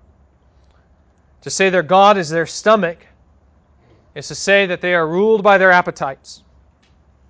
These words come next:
They worship their appetites by obeying their demands. You've probably heard the phrase, "Your eyes are bigger than your stomach." Right? When someone says that,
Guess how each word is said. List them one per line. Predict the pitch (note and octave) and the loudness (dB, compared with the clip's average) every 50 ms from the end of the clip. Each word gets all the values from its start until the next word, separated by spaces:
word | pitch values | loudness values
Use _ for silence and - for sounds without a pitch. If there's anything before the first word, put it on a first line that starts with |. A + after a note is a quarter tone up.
| _ _ _ _ | _ _ _ _
They | - E3 E3 | -6 -4 -4
worship | D#3 D#3 F3 G3 A3 G#3+ - - A3 G3 | -2 0 0 2 2 0 0 0 -2 -2
their | - F#3 G3 G3 G3 - | 0 0 0 0 0 0
appetites | F3+ F#3 F#3+ F#3+ F#3 F3 - F3 D#3+ D3+ D3 - - - - _ _ _ _ _ _ _ - - | -2 -2 -2 -2 -6 -12 -12 -10 -10 -10 -12 -14 -20 -20 -20 _ _ _ _ _ _ _ -12 -2
by | - E3+ F3+ F3 | 0 2 2 2
obeying | E3+ D#3 F#3 F#3 F3+ E3+ D#3+ C3+ | 0 0 0 0 -2 -2 -4 -4
their | F3 F3+ F#3 | -2 -2 -2
demands. | E3 E3 D#3 D3+ D3 C#3 B2+ C3 _ - - - _ _ _ _ _ _ _ _ _ _ _ _ _ _ _ _ _ _ _ _ _ _ _ _ _ _ _ _ _ _ _ _ _ _ _ _ | -2 -4 -6 -8 -10 -10 -12 -16 _ -20 -20 -20 _ _ _ _ _ _ _ _ _ _ _ _ _ _ _ _ _ _ _ _ _ _ _ _ _ _ _ _ _ _ _ _ _ _ _ _
You've | - C#3+ - | -20 -8 -2
probably | - E3+ E3 D#3+ D#3 | 0 0 0 0 0
heard | D#3 D#3+ D#3 | -2 -4 -4
the | D#3 | -6
phrase, | - - E3+ D#3+ E3 D3 B2+ | -6 -4 -2 -2 -2 -2 -4
"Your | C#3+ D3+ D3 | -4 -4 -2
eyes | D#3 D#3 C#3+ C3+ | -2 -2 -4 -6
are | C#3+ | -8
bigger | C#3 D3+ C#3+ D3+ | -8 -6 -6 -6
than | C#3 C#3 C#3 C#3 | -8 -8 -10 -12
your | C3 A#2 | -14 -14
stomach." | - - E3+ D#3 C3 A#2 _ _ _ _ _ _ _ _ _ _ _ _ _ _ _ _ _ _ _ _ _ _ _ _ _ _ _ _ _ | -8 -8 -6 -6 -8 -10 _ _ _ _ _ _ _ _ _ _ _ _ _ _ _ _ _ _ _ _ _ _ _ _ _ _ _ _ _
Right? | A#2+ B2+ B2 | -20 -20 -20
When | C3 C3 | -20 -16
someone | - D#3+ D#3+ D3+ D3 | -12 -10 -10 -10 -10
says | C#3 - F3 F3 F3+ E3+ C#3+ | -6 -4 -2 0 0 -2 -4
that, | D3+ C#3 C3+ C3+ D#3 - _ | -6 -6 -6 -6 -8 -10 _